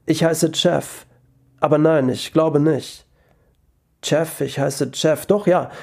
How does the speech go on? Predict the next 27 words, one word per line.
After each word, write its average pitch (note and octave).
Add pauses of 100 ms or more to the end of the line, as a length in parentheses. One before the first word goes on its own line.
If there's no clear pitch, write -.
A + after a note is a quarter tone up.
(160)
den D3
Namen F3
habe F3
ich E3
auf E3
der D#3+
Liste. B2 (380)
Wir D3
warten G3
schon B2+
auf A#2
dich. - (180)
Jeff, C3+
ich -
heiße A#2
Jeff." - (640)
Sie B2+
führte C3
ihn B2
in B2
einen A#2+
Raum. A#2+ (420)
Es B2
waren C3
bereits A#2+
einige C3
anwesend. C3